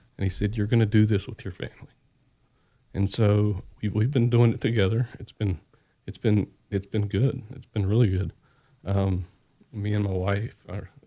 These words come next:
uh, we're talking more. Um, me and my oldest daughter, um, yeah, she told me that, yeah, we got, we're spending time together.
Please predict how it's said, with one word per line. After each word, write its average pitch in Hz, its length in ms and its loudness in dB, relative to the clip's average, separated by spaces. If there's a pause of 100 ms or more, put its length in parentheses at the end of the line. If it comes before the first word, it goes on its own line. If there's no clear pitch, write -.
(380)
uh, - 160 -20 (240)
we're 92 160 -6
talking 95 420 -6
more. 95 300 -6 (560)
Um, 92 300 -2
me 107 180 6
and 101 140 6
my 95 180 2
oldest 98 320 0
daughter, 95 380 -2 (420)
um, - 240 -8 (580)
yeah, - 340 -6 (360)
she - 220 -10
told 104 180 2
me 104 60 4
that, 104 260 -2
yeah, - 100 -6
we 104 140 0
got, 107 240 -2
we're 107 140 0
spending 107 320 4
time 98 220 2
together. 98 380 0